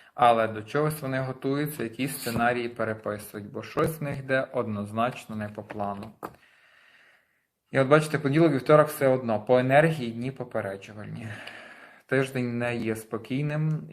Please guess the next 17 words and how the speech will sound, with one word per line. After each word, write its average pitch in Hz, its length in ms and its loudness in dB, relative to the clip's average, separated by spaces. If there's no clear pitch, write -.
і 107 240 -4
в 107 100 -10
тому 120 240 -2
числі, 120 420 -6
оця 135 220 -8
ще 110 140 -12
карта 110 340 0
мені 110 180 -4
нагадала, 110 680 2
знаєте, 110 440 -6
історію 135 580 4
з 117 60 -10
блекаутами. 113 960 -2
Тобто 104 640 -6
удари 110 540 2
по 104 360 -4
критичній, 131 760 -2